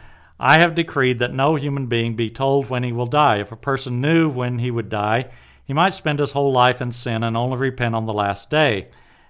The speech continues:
As the rabbi said, 'Repent one day before your death.'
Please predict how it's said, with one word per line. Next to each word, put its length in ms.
As 180
the 80
rabbi 420
said, 480
'Repent 460
one 240
day 220
before 340
your 160
death.' 460